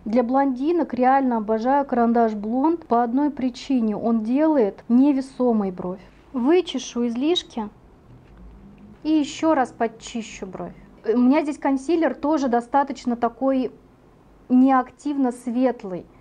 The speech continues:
Связано это с тем, что мне нельзя, чтобы бровь казалась в этом месте выше. А любой консилер,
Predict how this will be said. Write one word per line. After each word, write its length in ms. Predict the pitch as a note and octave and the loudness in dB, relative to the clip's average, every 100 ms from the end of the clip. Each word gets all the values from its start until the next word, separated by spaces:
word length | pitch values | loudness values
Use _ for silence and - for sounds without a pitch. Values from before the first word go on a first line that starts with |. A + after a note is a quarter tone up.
| - - - - _ _ - | -20 -20 -20 -20 _ _ -8
Связано 440 | A3+ C4+ C#4 C4 | 0 0 0 -2
это 160 | B3 A#3+ | -2 -6
с 80 | A#3 | -8
тем, 280 | - D4+ D#4+ | -6 -4 -4
что 180 | - | -2
мне 180 | A#3 B3 | 0 2
нельзя, 580 | B3+ B3+ A#3 A3 C#4 C4+ | 4 4 2 0 2 2
чтобы 320 | C4 B3+ A3 | -2 -12 -8
бровь 440 | G#3 A3+ C4 C#4 - _ _ _ | -6 -2 0 -2 -6 _ _ _
казалась 500 | A3+ G#3 A#3+ B3 A#3+ | -2 0 2 0 -2
в 80 | - | -8
этом 240 | A3 G#3+ | -6 -4
месте 400 | G#3+ A3+ A3+ - | -2 -2 -4 -10
выше. 520 | F#3+ G#3+ G#3+ - F3+ - - | -6 -6 -6 -8 -12 -14 -4
А 100 | A3 | 0
любой 340 | A#3 A3 C#4+ | 0 2 0
консилер, 880 | C4+ A#3+ A#3 - C4+ D4 C4 G#3 F#3 | 2 0 0 -2 0 2 2 2 0